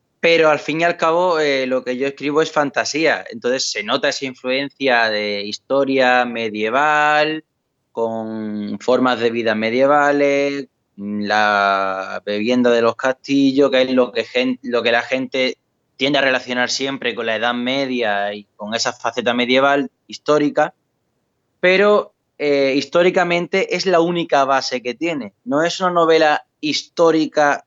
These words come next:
como, como tal, sino que, como tú bien dices, es una novela fantástica, una novela de fantasía literaria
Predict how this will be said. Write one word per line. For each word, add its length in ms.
como, 880
como 300
tal, 260
sino 320
que, 140
como 280
tú 100
bien 220
dices, 340
es 120
una 140
novela 560
fantástica, 1040
una 180
novela 220
de 80
fantasía 680
literaria 680